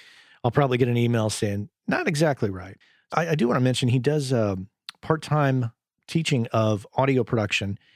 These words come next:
at, uh, the Park School of Communications at Ithaca College. So, so yeah, Will Russell coming up. So, uh, next thing I wanna talk to you about is a very sad situation that has occurred, and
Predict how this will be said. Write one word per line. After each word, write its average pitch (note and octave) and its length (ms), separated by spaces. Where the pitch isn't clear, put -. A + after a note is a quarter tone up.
at, G#2+ 240
uh, G#2 120
the F#2 100
Park - 280
School B2 260
of G#2 120
Communications G#2 800
at C#3 220
Ithaca C3 340
College. - 440
So, D#2+ 300
so - 160
yeah, C3+ 180
Will A#2+ 260
Russell B2 360
coming A2 480
up. G#2+ 240
So, D#3 560
uh, C3+ 240
next C#3+ 260
thing D3 180
I C3 120
wanna B2 340
talk C3 240
to C#3 80
you - 20
about A2+ 220
is G#2 220
a G#2 180
very A2+ 220
sad A#2 360
situation A2 720
that A2+ 120
has G#2+ 160
occurred, A2 380
and G2+ 200